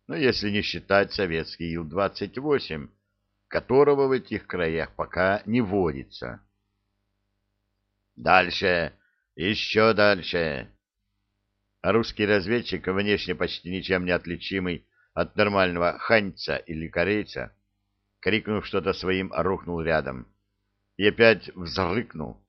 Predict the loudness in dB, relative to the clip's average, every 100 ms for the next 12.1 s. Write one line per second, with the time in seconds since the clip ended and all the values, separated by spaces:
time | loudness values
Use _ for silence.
0 | _ _ -6 0 0 0 6 6 6 -2
1 | -4 -6 -6 -6 -6 -2 -2 -2 -6 -4
2 | -4 -6 -4 2 2 0 -6 -8 -8 _
3 | _ _ _ _ -2 4 4 4 0 -2
4 | -2 -2 0 0 0 -2 0 0 0 -8
5 | -8 -8 -10 -12 -12 -10 -6 -6 -6 -16
6 | _ _ _ _ _ _ _ _ _ _
7 | _ -4 -2 0 2 4 2 -4 0 2
8 | 2 0 0 -2 -6 _ _ _ _ _
9 | -12 -6 -4 -2 -4 -4 -6 -4 -2 -2
10 | -6 -14 -20 -20 _ _ _ _ _ _
11 | _ -6 0 0 0 -6 -8 _ 4 4
12 | -4